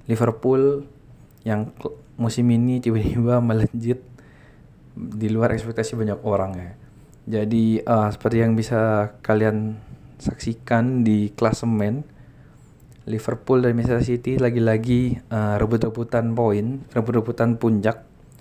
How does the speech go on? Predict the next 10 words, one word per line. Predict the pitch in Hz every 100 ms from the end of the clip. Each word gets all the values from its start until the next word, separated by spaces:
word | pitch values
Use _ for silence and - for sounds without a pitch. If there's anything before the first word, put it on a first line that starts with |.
| - - - -
di | 120
mana | 117 113 131 151 147
Liverpool | 143 139 - 151
sekarang | - 139 147 151 151 - - - -
usai | 117 117 120
kemenangan | 127 123 123 123 123
terakhir | 120 - 135 131 131 - -
kemarin | 123 123 120 123 123
melawan | 120 120 120
Cardiff | 120 110 120